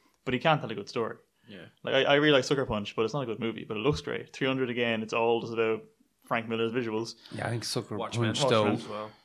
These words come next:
Speaker 3: is a total aberration. I
Speaker 1: Mm.
Speaker 3: don't, I wouldn't even hold that against him. It's just one particularly bad day he had.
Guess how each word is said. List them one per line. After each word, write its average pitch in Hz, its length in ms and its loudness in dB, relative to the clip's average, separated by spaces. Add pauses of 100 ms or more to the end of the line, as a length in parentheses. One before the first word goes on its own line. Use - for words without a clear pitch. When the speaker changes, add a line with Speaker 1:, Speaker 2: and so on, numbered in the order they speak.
(340)
Speaker 3:
is 98 160 -10
a 95 120 -8
total 107 440 -4
aberration. 95 680 -6 (240)
I 127 80 -8
Speaker 1:
Mm. 120 60 -4 (220)
Speaker 3:
don't, - 120 -18
I 107 100 -4
wouldn't 107 260 -4
even 98 140 -6
hold 101 320 -4
that 95 180 -10
against 98 340 -12
him. 92 120 -14 (240)
It's 92 100 -14
just 98 180 -16
one 101 260 -8
particularly 98 340 -12
bad 92 240 -10
day 95 160 -12
he 98 160 -14
had. 95 240 -18